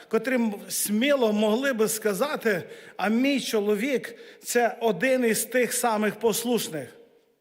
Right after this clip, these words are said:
Сьогодні пишуть люди записки, ми даємо таку можливість церкви писати записки, не підписуєш, анонімні записки. І ви знаєте, скільки жінок пишуть:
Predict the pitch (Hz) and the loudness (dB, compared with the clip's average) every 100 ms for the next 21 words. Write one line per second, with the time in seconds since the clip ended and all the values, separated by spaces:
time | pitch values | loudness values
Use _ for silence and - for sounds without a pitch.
0 | _ _ _ _ _ _ _ _ _ _ | _ _ _ _ _ _ _ _ _ _
1 | _ _ _ _ - - 254 262 240 254 | _ _ _ _ -8 0 2 2 2 0
2 | 262 - 226 226 226 254 208 180 214 220 | 0 2 -2 -2 -2 0 0 0 0 0
3 | 254 - - 190 147 - - - - 233 | -2 0 0 0 -2 -8 -20 -12 -2 0
4 | 226 226 233 214 214 - 214 196 185 214 | 2 2 2 2 0 0 0 0 2 2
5 | 190 165 - 226 185 190 185 196 220 190 | 0 -4 -2 -2 -2 -6 -4 -4 0 0
6 | - 185 151 - - - - 156 214 214 | 0 0 -2 -8 -20 -20 -10 -2 0 2
7 | 247 - 202 190 214 208 202 202 220 208 | -2 0 -2 0 -2 -2 -4 -4 -2 -2
8 | - 196 190 - - 285 262 220 190 165 | 0 -4 -2 -6 -8 -4 -2 0 0 -2
9 | 143 175 190 185 - 151 123 - _ - | -4 -4 -2 -4 -4 -10 -12 -16 _ -20
10 | - - 196 233 214 277 220 214 262 247 | -20 -6 0 2 2 0 0 -2 -2 -2
11 | 247 185 208 226 254 247 - 240 220 208 | -2 0 2 2 2 0 0 0 0 0
12 | 185 | -2